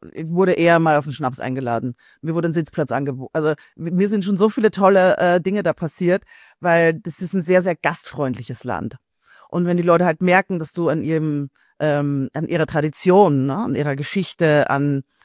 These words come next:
ähm, dieser Kernessenz von Mexiko interessiert bist, dann sind die einfach, äh, total offen, das zu teilen. Man wird viel eingeladen.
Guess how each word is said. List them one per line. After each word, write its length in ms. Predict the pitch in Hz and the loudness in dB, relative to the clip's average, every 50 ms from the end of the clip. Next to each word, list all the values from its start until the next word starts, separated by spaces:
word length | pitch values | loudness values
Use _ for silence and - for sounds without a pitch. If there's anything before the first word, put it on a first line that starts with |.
| _ _ _ _ - | _ _ _ _ -2
ähm, 360 | 156 156 147 151 151 151 - - | 0 0 2 0 0 -2 -4 -6
dieser 280 | 151 143 147 156 156 | -4 -2 0 0 0
Kernessenz 560 | - - 190 175 185 190 175 - 160 147 139 | 0 2 2 2 2 2 0 0 -2 -2 -2
von 100 | - 165 | -2 -2
Mexiko 380 | 156 156 156 - 190 - - 151 | 0 0 -2 -2 -4 -4 -2 -2
interessiert 500 | 127 147 - 147 - - 147 135 - - | -2 -4 -4 -8 -6 -6 -6 -6 -4 -4
bist, 300 | 147 165 190 - - - _ _ - - - _ _ _ | -4 -4 -4 -4 -8 -12 _ _ -20 -20 -20 _ _ _
dann 240 | - 143 156 165 156 | 2 2 2 2 2
sind 280 | 151 170 180 190 - | 0 -2 -2 -2 -2
die 160 | 180 180 165 - | -4 -2 0 0
einfach, 480 | 135 147 151 - 165 156 156 147 147 - | 0 -2 -2 -2 -2 -2 -2 -4 -6 -4
äh, 220 | 165 156 147 147 - _ _ _ | -2 -2 -2 -2 -4 _ _ _
total 720 | - 170 156 - - - - 175 165 170 180 185 190 185 - - - | -12 -12 -12 -10 -12 -10 -4 0 4 6 6 6 6 4 2 0 -2
offen, 440 | 170 180 175 - - 190 180 170 - - - - _ _ | -2 -2 -2 -2 -2 -2 -2 -2 -4 -8 -14 -20 _ _
das 180 | - 160 - - | -8 -8 -8 -8
zu 140 | - - 147 | -10 -12 -10
teilen. 600 | - - 160 160 170 170 151 139 127 135 131 131 | -6 -4 0 2 2 2 2 2 0 -2 -4 -6
Man 140 | 143 151 143 | -8 -8 -6
wird 120 | 156 151 - | -8 -8 -8
viel 260 | - - 196 196 104 | -6 -6 -2 0 0
eingeladen. 760 | 113 156 165 170 175 165 165 160 160 160 160 165 160 160 | 2 2 2 2 2 2 4 4 4 4 4 2 0 -2